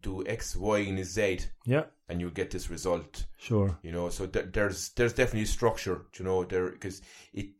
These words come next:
Speaker 1: it helps you as an individual when you're doing things as well,
Speaker 2: Mm.
Speaker 1: you know, and you can still achieve the, the same outcome, even with a better outcome as well, you know,
Speaker 2: Yeah.
Speaker 1: rather than having things all over the shop.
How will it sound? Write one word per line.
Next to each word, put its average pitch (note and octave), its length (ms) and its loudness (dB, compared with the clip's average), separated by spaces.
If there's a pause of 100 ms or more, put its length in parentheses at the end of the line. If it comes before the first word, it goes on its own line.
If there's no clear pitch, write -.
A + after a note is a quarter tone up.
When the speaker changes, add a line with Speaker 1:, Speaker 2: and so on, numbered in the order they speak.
(120)
Speaker 1:
it G#2+ 100 2
helps A#2 320 4
you A#2 160 2
as G#2+ 120 -2
an G2+ 60 2
individual G#2+ 560 0
when G2 100 2
you're F#2+ 100 0
doing A2 380 0
things G#2+ 320 0
as G#2+ 160 -6
well, A#2 240 2 (160)
Speaker 2:
Mm. G2+ 160 6
Speaker 1:
you F2+ 60 4
know, E2+ 100 4
and A2+ 100 2
you A#2 60 2
can A#2 120 0
still A2+ 520 2 (880)
achieve G2+ 460 -2
the, F#2 600 6
the F2 80 -6
same A2 400 2
outcome, G#2 580 2
even G2+ 380 -2
with F#2 160 -4
a F#2+ 60 -2
better C#3 300 0
outcome A#2+ 380 0
as F2 140 -6
well, G#2+ 160 4
you F2+ 300 -2
know, G2 280 0
Speaker 2:
Yeah. A#2 120 6
Speaker 1:
rather G2 160 6
than F2+ 120 -4
having F#2+ 240 -2
things F#2 260 0
all F2+ 180 0
over F2+ 180 2
the E2+ 80 -4
shop. - 340 0